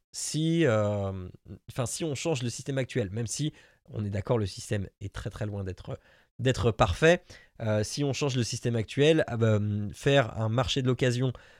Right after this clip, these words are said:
numérique, euh, re-, viendrait à tuer littéralement le marché numérique de, du jeu,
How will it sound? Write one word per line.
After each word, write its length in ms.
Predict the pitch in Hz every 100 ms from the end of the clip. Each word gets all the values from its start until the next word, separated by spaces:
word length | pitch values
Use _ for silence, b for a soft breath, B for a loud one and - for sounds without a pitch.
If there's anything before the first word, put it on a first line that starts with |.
| B
numérique, 640 | 113 127 131 123 160 - - b b - _ -
euh, 440 | 110 107 104 95
re-, 240 | 107 123 - - -
viendrait 600 | 107 120 117 131 151 170
à 180 | 117 123
tuer 720 | - - - 143 143 180 170 -
littéralement 840 | 117 117 123 107 104 123 156 - -
le 260 | 110 127
marché 520 | 127 - - 151 160 b b b
numérique 720 | - 117 117 110 165 - - _
de, 800 | - 104 107 101 101 98 98 98
du 180 | 107 107
jeu, 300 | 107 147 190